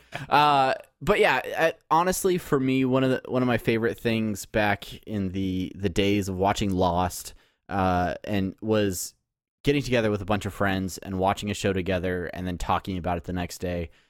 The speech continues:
Speaker 2: And, and now that everybody D V R stuff or binge watches things, you can stream it on all kinds of different platforms. Uh, you don't, you don't have that same sort of party experience around, around watching T V. And,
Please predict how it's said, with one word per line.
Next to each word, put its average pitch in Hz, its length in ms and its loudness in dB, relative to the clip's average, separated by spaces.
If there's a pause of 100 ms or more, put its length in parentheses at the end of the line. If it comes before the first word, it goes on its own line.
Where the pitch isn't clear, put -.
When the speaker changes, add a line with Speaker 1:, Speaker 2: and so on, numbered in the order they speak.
(220)
Speaker 2:
And, 101 340 -2
and 110 200 0
now 120 340 4
that 110 140 2
everybody 98 360 -2
D 110 160 0
V 113 140 2
R 113 180 2
stuff 113 520 0
or 95 80 -2
binge 104 260 -2
watches 98 340 -2
things, 98 480 -4
you 87 60 -8
can 85 140 -8
stream 104 400 -2
it 95 80 2
on 92 140 0
all 90 100 0
kinds 92 200 -4
of 90 60 -2
different 87 200 -8
platforms. 92 560 -2 (400)
Uh, 107 360 2
you 123 100 0
don't, 156 200 2
you 131 80 2
don't 135 140 2
have 120 280 2
that 107 220 0
same 101 320 0
sort 92 300 -4
of 87 260 -4 (280)
party 110 340 2
experience 92 680 -4
around, 87 340 -4
around 90 300 -2
watching 87 320 -2
T 90 160 -6
V. 90 200 -2
And, 82 100 -6